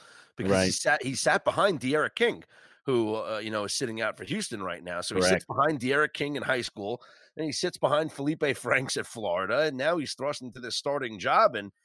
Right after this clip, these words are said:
Speaker 1: man, yeah, I just continue to be impressed by him on a week in, week out basis.
Speaker 2: You know, um, I'm gonna speak up for him in that, you know, uh, and nothing against anybody else who decides to do what they wanna do, but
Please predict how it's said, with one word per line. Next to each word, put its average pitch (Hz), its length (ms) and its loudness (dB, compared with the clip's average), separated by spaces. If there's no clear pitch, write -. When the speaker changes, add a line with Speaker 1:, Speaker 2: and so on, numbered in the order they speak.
Speaker 1:
man, 151 320 -2
yeah, 85 80 -14
I 113 60 -4
just 135 200 -6
continue 135 340 -4
to 156 100 2
be 160 120 0
impressed 143 360 2
by 92 200 0
him 95 200 -4
on 101 80 0
a 104 80 -2
week 117 220 -6
in, 127 160 -6
week 135 180 -4
out 151 180 4
basis. - 520 -8
Speaker 2:
You 135 140 4
know, 165 320 4
um, 131 640 4
I'm 123 160 0
gonna 123 180 2
speak - 380 -2
up 143 220 4
for 131 100 0
him 139 240 0
in 120 100 0
that, 113 300 2
you 107 100 -4
know, 110 240 2
uh, 107 240 2
and 101 140 -6
nothing 110 260 -2
against 123 320 -4
anybody 120 480 2
else 117 340 4
who 104 160 -2
decides 107 540 2
to 104 100 -8
do 110 120 -4
what 107 100 -6
they 110 140 -2
wanna 107 260 -2
do, 101 220 -2
but 80 180 -6